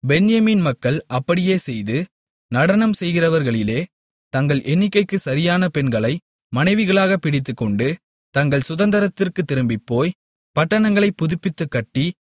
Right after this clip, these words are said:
அவைகளில் குடியிருந்தார்கள். இஸ்ரவேல் மக்களும் அக்காலத்திலே அவ்விடம் விட்டு, அவரவர் தங்கள்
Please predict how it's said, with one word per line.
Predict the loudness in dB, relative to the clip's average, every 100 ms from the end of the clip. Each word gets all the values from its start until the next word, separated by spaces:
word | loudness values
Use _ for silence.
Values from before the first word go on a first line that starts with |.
| _ _
அவைகளில் | -2 0 2 2 0 -2
குடியிருந்தார்கள். | -2 0 0 0 0 -2 -4 -6 _ _ _ _ -6
இஸ்ரவேல் | -4 0 2 2 2
மக்களும் | 0 -2 0 0 -4 -4
அக்காலத்திலே | -4 0 0 0 0 0 -2 -2
அவ்விடம் | -4 0 0 2
விட்டு, | 0 0 -2 -4 _ _ _ _
அவரவர் | 0 2 4 2 0 -2
தங்கள் | -2 0 0